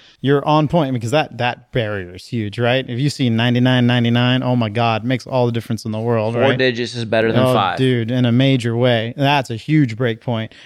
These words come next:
Speaker 1: That's the same, same even goes for, like, used Harley Davidsons. I saw that very clearly. It's amazing what just that number would do. It's a huge difference for sure. Um, so your video on the Scrambler, where would, where would the listenership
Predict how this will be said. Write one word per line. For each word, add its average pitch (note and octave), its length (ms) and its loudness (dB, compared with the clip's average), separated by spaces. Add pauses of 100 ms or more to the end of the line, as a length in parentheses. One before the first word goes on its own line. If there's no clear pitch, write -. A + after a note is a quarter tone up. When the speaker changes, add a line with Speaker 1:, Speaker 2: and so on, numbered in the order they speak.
Speaker 1:
That's C3+ 220 0
the B2 60 -2
same, B2+ 500 0
same G3+ 260 2
even F#3 200 2
goes D#3 200 4
for, B2+ 140 -4
like, B2 200 2
used C3 280 2
Harley C#3 260 4
Davidsons. A2 560 -4
I A2+ 140 -4
saw A#2+ 240 -2
that B2 200 0
very A#2+ 200 -2
clearly. A2 400 0 (160)
It's - 100 -6
amazing B2 720 2 (200)
what A#2 400 -4
just C#3 300 0
that C#3 200 0
number B2+ 320 2
would A2+ 200 0
do. A2+ 200 0
It's G2+ 140 -8
a G#2 40 -6
huge A2 360 -4
difference A2+ 320 -6
for A2+ 160 -12
sure. A#2 320 -8 (560)
Um, B2+ 400 0 (400)
so - 140 -2
your C3+ 200 2
video C3+ 460 4
on A2+ 140 0
the G#2+ 60 -2
Scrambler, A2 540 0 (400)
where D3 260 4
would, C3+ 380 2
where C#3 260 2
would C#3 160 4
the B2 80 2
listenership B2+ 760 0